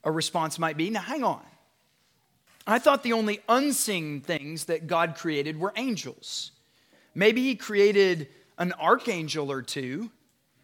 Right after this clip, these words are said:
and some of those angels got turned wrong ways because, uh, they followed Satan in his rebellion and they became demons. Now, have I missed something, Chris?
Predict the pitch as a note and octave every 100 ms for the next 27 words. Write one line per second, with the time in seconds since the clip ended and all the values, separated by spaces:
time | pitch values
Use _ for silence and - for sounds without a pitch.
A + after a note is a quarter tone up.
0 | _ _ - G#3 - C4 C#4 A#3+ A3+ A#3
1 | C4+ A3 G#3 G3 - G#3+ G3 G3 - -
2 | _ _ - A3 B3 A#3 F#3+ G#3 A#3 A3+
3 | G#3 A3 B3 F#3 F3+ G3 E3 F#3 A3 G3+
4 | F#3 - - - - F3+ E3+ D#3+ E3+ G3
5 | F#3 E3+ - - G#3+ A3+ A3+ G3+ E3 -
6 | A#3 A3+ G3 F#3+ G3 D#3 E3+ F#3 B3 E3+
7 | D#3 F3+ F#3 F#3+ A3 A3+ G#3 A3 C#4 G3
8 | G#2+ - - - - - _ - F#3+ A3+
9 | C4+ B3+ E4+ E4 - - C#3 A#2+ A2+ A#2+
10 | D3 A2+ - -